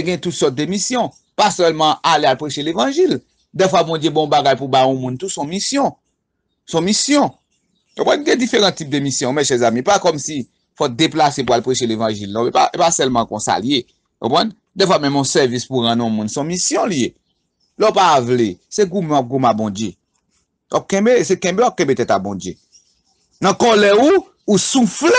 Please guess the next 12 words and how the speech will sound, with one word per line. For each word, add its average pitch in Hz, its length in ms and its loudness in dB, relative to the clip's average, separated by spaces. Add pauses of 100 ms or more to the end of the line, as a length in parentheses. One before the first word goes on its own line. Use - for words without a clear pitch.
(120)
soufou. 247 540 -2 (680)
Nan 208 160 4
kòlè 226 360 4
ou, 294 180 4 (300)
ou 208 120 4
soufle. 180 500 0 (1080)
Soufou, 262 680 0 (260)
fè 247 360 2
dlo 202 200 2
a 208 200 6
ranmase 247 680 4
kòl. 156 300 4